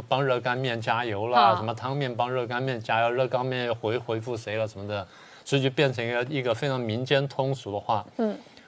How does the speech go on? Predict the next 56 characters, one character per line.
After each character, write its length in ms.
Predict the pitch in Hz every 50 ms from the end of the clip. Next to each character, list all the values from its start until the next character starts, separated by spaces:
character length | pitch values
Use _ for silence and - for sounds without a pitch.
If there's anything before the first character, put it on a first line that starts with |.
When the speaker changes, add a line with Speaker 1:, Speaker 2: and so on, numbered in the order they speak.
| - -
Speaker 1:
那 120 | 170 175
么 280 | 185 175 160 151 143 139 135
这 200 | - - 196 180
次 140 | - - 160
的 140 | 147 131
讲 280 | 117 113 117 110 123 156
稿， 120 | 151 131
我 180 | 110 98 95 98
觉 140 | 101 - 131
得 60 | 135
是 100 | 127 -
这 100 | - 139
样， 160 | 127 110 104 98
是 140 | - 143
为 180 | 131 131 147 147 131
了 120 | 123 113
接 300 | 113 117 - 135 131 135
地 220 | 135 - 143 127 107
气。 300 | 110 - - 135 120 113 -
Speaker 2:
嗯。 220 | 233 196 180 175 135 - 190 - - - -
Speaker 1:
但 160 | 175 170 160
是 320 | - - 160 147 143 143 - 175 170 - - _ _ _ _ _ _ _ _ _ _ - - - -
中 240 | - 269 196 208 202
共 200 | 226 190 170 147
在 160 | 151 156 147
这 200 | 139 - 220 233
种 200 | - 170 123 107
会 200 | - - 147 131
上 180 | - - 123 117
面 100 | 110 117
一 120 | 135 135
般 160 | 131 135 135
是 100 | 135 135
没 220 | 110 104 101 123 165
有 100 | 175 139
这 60 | 107
种 180 | 131 123 107
习 220 | - - - 104 104
惯 280 | 104 - 123 113 107 95 90
的。 100 | 87 - - -
Speaker 2:
嗯。 140 | 208 196
Speaker 1:
所 140 | 185 - 160
以 100 | 156 151
各 200 | 143 151 151 151
位， 60 | 147
各 160 | 135 - 165 160
位 80 | 151 135
刚 120 | 143 143 151
才 40 | -
画 200 | - 156 143 139
面 80 | 127
上 120 | 131 127 117
可 80 | 117
以 40 | 113
看 260 | 110 - 131 120 113
到， 180 | 110 107 98